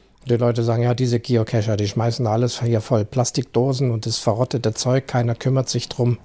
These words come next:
Wäre unserem Spiel extrem abträglich.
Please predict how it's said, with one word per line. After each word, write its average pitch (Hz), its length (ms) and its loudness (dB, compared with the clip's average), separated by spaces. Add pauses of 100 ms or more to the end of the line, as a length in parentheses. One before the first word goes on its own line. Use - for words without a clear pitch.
(680)
Wäre 139 300 2
unserem 135 280 0
Spiel 117 480 0
extrem 110 640 0 (340)
abträglich. - 760 -4